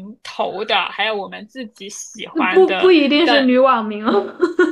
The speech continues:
Speaker 1: 哦，对。<laughs> 对，也，也对，也对。广大网民们他们，呃，比较喜欢的 A 男，我们先提名一下。
Speaker 2: 嗯。
Speaker 1: 然后首先呢，我看，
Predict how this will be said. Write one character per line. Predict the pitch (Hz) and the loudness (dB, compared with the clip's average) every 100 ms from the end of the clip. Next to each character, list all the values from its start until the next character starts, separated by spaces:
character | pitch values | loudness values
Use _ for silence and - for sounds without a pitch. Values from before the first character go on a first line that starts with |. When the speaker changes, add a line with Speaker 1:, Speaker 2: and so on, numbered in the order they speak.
| - 349 - 330 - | 0 -4 -2 -6 0
Speaker 1:
哦， | 285 262 254 | 0 2 0
对。 | 247 370 508 381 480 587 - - 762 - 523 494 523 - - | -4 -14 -14 -12 -12 -4 0 2 0 4 6 6 4 2 -4
<laughs> | |
对， | 302 | -10
也， | 247 285 240 | -6 -6 -6
也 | 247 202 214 | -6 -8 -8
对， | 277 247 220 | -6 -6 -6
也 | 214 190 | -10 -12
对。 | - 214 220 247 269 _ _ _ | -12 -10 -10 -10 -14 _ _ _
广 | - 226 | -8 -6
大 | 247 285 | -4 -4
网 | 262 220 175 | -2 -4 -4
民 | 202 214 | -12 -16
们 | 226 202 226 | -16 -16 -12
他 | 240 226 | -10 -10
们， | 214 196 - _ _ | -8 -10 -14 _ _
呃， | - 190 190 - | -8 -8 -8 -10
比 | - | -6
较 | 190 220 | -4 -4
喜 | - - 208 185 | -8 -14 -14 -14
欢 | 185 202 202 208 | -10 -8 -8 -8
的 | 208 185 - | -6 -6 -2
A | 262 294 | 0 0
男， | 277 - - 196 | -4 -6 -8 -14
我 | 196 | -14
们 | - 160 | -16 -16
先 | 208 233 220 | -10 -8 -6
提 | 226 - 185 196 | -10 -14 -12 -10
名 | 220 214 202 | -6 -6 -6
一 | |
下。 | 240 277 233 - - - 262 | -2 0 0 -4 -16 -18 -12
Speaker 2:
嗯。 | 220 | -8
Speaker 1:
然 | 208 | -6
后 | 226 285 | -2 -2
首 | 269 - 220 196 | -2 -4 -6 -8
先 | - 220 220 | -8 -8 -6
呢， | 226 214 | -8 -8
我 | 208 196 | -10 -12
看， | - 247 226 214 | -14 -10 -8 -8